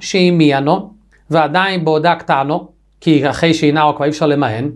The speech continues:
אדם אנס אותה או פיתה אותה, אין לו לא קנס ולא פיתוי. משמע, דווקא בגלל שהיא מיאנו ובחזקת בעולו, או קטנו בעלמו, איס לו. מה אני כדעת מי הברייתא הזו? רבנן, דאמרי שגם קטנו יש לו קנס.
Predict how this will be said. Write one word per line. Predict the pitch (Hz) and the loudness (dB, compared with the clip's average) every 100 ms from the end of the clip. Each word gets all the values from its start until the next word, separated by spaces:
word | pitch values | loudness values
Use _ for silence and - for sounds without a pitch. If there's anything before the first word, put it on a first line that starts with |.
| - _ _ _ | -14 _ _ _
אדם | - 123 147 170 | -4 0 0 0
אנס | 143 151 156 | 0 -2 -2
אותה | 175 | -2
או | 156 | -2
פיתה | 151 135 | -2 0
אותה, | 127 156 190 190 - _ - | 0 0 -2 -4 -12 _ -4
אין | 160 190 | -2 0
לו | |
לא | 170 | 0
קנס | 175 170 | 0 0
ולא | 170 | -2
פיתוי. | 196 233 107 | -4 -4 -6
משמע, | 120 147 151 175 185 196 | -2 -2 -2 -2 -2 -2
דווקא | 131 156 165 190 | -2 -2 0 -2
בגלל | 170 147 151 | 0 2 2
שהיא | 170 170 156 | 0 -2 0
מיאנו | 147 147 165 185 | 2 2 2 2
ובחזקת | 170 139 - 165 175 | 2 0 -2 -2 -2
בעולו, | 156 202 214 - - _ _ - | 0 2 2 -2 -8 _ _ 0
או | 185 | 0
קטנו | 185 180 190 185 | 0 -2 0 0
בעלמו, | 160 139 147 160 190 214 - - _ - | 0 2 0 0 0 -2 -8 -20 _ -4
איס | 233 240 202 | -2 0 0
לו. | 120 - _ _ _ - | -2 -4 _ _ _ 0
מה | 180 | 0
אני | 185 202 | 0 -2
כדעת | 180 180 175 | 2 2 2
מי | 185 180 | 0 2
הברייתא | 165 143 143 143 | 2 2 -2 -2
הזו? | 151 143 175 180 | -2 0 -2 -4
רבנן, | 139 151 226 247 196 - - _ - | -4 0 0 0 -2 -4 -10 _ -4
דאמרי | 143 175 214 | 0 0 -2
שגם | - 156 170 170 | -4 -2 0 -2
קטנו | - 226 202 | -2 -2 0
יש | 156 170 | 0 0
לו | 190 | -2
קנס. | 190 220 214 - - | 0 0 -2 -8 -14